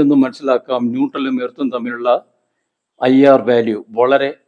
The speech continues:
കൂടുതലാണ്. അതുകൊണ്ടാണ് ഈ ന്യൂട്രലിലേക്ക് ഫേസ് ലൈൻ കൊടുത്തപ്പോൾ അത് ട്രിപ്പ് ആകാതിരുന്നത്. അതേപോലെ ത്രീ ഫേസ് ലൈനിൽ neutral to earth ലീക്കേജ് ഉണ്ടെങ്കിലും നമുക്ക് മറ്റ്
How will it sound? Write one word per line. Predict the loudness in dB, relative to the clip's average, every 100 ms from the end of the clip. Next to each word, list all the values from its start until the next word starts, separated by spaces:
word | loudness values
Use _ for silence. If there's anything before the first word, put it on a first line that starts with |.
| -14
കൂടുതലാണ്. | -10 -4 -2 -2 -4
അതുകൊണ്ടാണ് | -2 -2 -2 -2 -4 -10 _ _ _ _ _ _ -2
ഈ | -2 0
ന്യൂട്രലിലേക്ക് | -2 0 0 0 -2 -4 -6 -8
ഫേസ് | -4 -4 -2
ലൈൻ | -2 -2 -4
കൊടുത്തപ്പോൾ | -8 -8 -6 -4 -4
അത് | -6 -8 -14 _
ട്രിപ്പ് | -14 -8 -6
ആകാതിരുന്നത്. | -4 -6 -8 -12 -14 -18 _ _ _ _ _
അതേപോലെ | 6 8 8 8 8 6
ത്രീ | 6 6 6
ഫേസ് | 4 4 2
ലൈനിൽ | 4 4 2 -2 -10 _ _ 2
neutral | 2 2 2
to | 6 4
earth | 4 -2
ലീക്കേജ് | -2 0 -2 -2
ഉണ്ടെങ്കിലും | 0 0 -2 -2
നമുക്ക് | -6 -4 -4
മറ്റ് | -2 -2